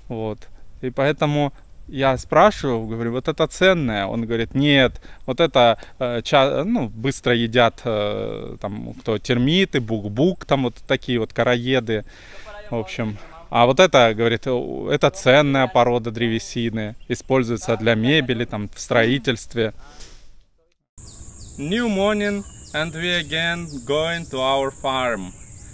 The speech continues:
Today we took not only our chainsaw, uh,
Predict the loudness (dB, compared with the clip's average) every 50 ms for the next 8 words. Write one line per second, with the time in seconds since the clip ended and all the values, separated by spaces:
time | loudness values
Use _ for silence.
0 | -18 -16 -10 -10 -10 -4 -2 0 2 4 2 2 0 -2 -6 -10 -16 -18 -18 -18
1 | -18 -18 -16 -10 -8 -6 -6 -6 -6 -6 -6 -8 -8 -8 -8 -4 -2 -2 -2 -2
2 | -2 -4 -2 -2 -2 -2 0 0 -2 -2 -6 -6 -4 -2 -2 -2 -2 -4 -6 -10
3 | -10 -10 -8 -8 -8 -10 -10 -6 -4 -2 -2 0 -2 -2 -4 -6 -12 -18 -18 -18
4 | -18 -18 -18 -18 -18 -18 -18 -14 -10 -8 -6 -6 -8